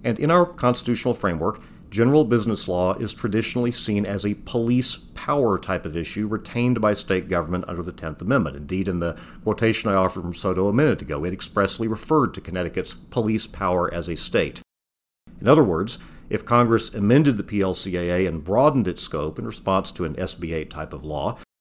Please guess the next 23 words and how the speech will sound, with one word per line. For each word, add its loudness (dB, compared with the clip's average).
the -8
kind 2
of -2
historic 2
analysis 2
used 2
by 4
Soto -2
could 0
form 4
the 2
foundation 0
for -2
a -2
Tenth -4
Amendment-based 0
challenge -4
to -6
that 0
amended -2
federal -2
law 0
as -4